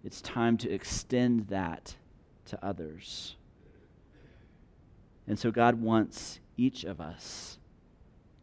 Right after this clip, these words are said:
in his family. He wants to reconcile the brokenness that comes from sin. He wants to,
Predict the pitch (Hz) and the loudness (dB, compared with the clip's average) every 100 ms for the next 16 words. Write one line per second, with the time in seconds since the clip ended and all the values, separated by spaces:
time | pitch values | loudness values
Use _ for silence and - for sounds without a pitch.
0 | - - 139 131 120 - 113 104 - - | 2 10 12 12 8 4 4 4 -2 -2
1 | 110 110 107 - 135 135 123 - 131 117 | 0 2 0 4 8 8 6 2 2 6
2 | 127 139 156 135 - 120 110 104 - 131 | 8 8 6 4 4 4 4 0 4 8
3 | 143 - 143 117 113 - - 135 131 - | 8 8 2 2 -2 -8 0 2 2 4
4 | 139 139 131 120 110 - 143 143 127 135 | 6 6 4 0 0 4 8 8 8 8
5 | 131 143 - - 127 | 8 6 4 6 6